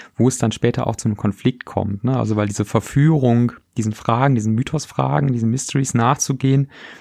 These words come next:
ja immer auch in dem Widerstand, äh, den Widerspruch dazu steht,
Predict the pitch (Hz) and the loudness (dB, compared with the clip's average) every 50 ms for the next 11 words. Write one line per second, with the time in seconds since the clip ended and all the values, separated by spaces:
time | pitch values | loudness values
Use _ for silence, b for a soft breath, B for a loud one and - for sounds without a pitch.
0 | B B B B _ - - 120 135 131 110 92 123 123 120 117 113 117 131 143 | B B B B _ 0 2 4 4 4 4 4 2 2 2 2 2 2 2 2
1 | 127 120 - - - 123 117 120 120 120 - - 113 110 113 110 110 123 131 123 | 2 0 -2 -2 -2 0 2 2 2 2 0 0 0 0 0 0 0 0 0 0
2 | - - - 120 - - _ _ _ - 113 - - 117 - - - 117 120 123 | 0 -2 -4 -4 -4 -8 _ _ _ -4 -4 -2 -2 -4 -6 -2 2 2 2 2
3 | - | 2